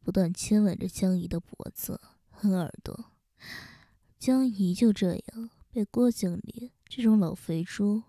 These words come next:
抱在怀里，像恋人一样甜甜的娇喘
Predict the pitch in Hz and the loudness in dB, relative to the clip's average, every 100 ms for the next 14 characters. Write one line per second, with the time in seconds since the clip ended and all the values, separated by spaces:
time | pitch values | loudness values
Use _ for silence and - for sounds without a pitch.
0 | _ - 190 185 180 - - - - 220 | _ 0 0 2 -2 -6 -12 -12 -12 -12
1 | 247 _ _ _ _ - - - - - | -14 _ _ _ _ -20 -20 -20 -20 -4
2 | 269 247 269 220 170 - - - 220 214 | 0 2 4 4 2 -4 -12 -12 -14 -14
3 | _ - - 185 - 170 175 - 190 208 | _ -10 0 0 0 -2 -2 0 0 0
4 | - 220 | -4 -10